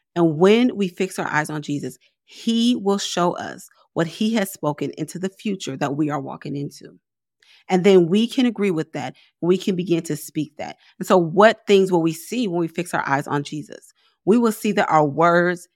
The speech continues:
transform, not into what we physically see with our eyes, but into what our soul sees and what our spirit is agreeing with and what our spirit sees. So we may see sickness, but our spirit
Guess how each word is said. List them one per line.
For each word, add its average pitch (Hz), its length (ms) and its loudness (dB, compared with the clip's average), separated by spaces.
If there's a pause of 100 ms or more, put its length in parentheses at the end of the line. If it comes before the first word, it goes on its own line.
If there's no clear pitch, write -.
(120)
transform, 160 760 -4 (280)
not 175 380 8 (320)
into 185 240 -2
what 170 160 2
we 160 100 2
physically 175 540 -2
see 170 360 -4
with 170 200 -8
our 151 180 -4
eyes, 165 480 -6 (440)
but 180 140 0
into 185 380 0
what 170 240 -2
our 143 180 -4
soul 147 460 0
sees - 520 -16
and 160 100 -2
what 156 100 -2
our 143 120 -2
spirit - 680 -4 (420)
is 151 140 -4
agreeing 151 380 -2
with - 200 -12
and 147 100 -6
what 143 120 -6
our 143 80 -2
spirit 156 440 -4
sees. - 300 -14
So 156 240 -2 (340)
we 277 200 6
may 254 240 4
see 254 260 -4
sickness, - 680 -10 (500)
but 180 160 2
our 160 120 2
spirit - 560 -6